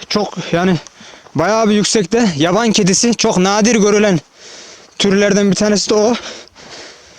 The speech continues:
Enteresan bir şekilde burada onu görüntüleyebilmek de ilginç. Yani burası bayağı bir yerleşim yerine uzak. Sağda solda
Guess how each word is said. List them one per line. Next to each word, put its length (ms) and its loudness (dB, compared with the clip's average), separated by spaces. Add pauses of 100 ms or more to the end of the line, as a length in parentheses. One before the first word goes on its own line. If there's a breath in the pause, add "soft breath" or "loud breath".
(360 loud breath)
Enteresan 560 2
bir 40 0
şekilde 340 2
burada 180 2
onu 180 2
görüntüleyebilmek 720 2
de 100 2
ilginç. 420 2 (1300 loud breath)
Yani 240 0
burası 300 0
bayağı 260 0
bir 40 2
yerleşim 400 2
yerine 260 2
uzak. 280 0
Sağda 280 0
solda 320 0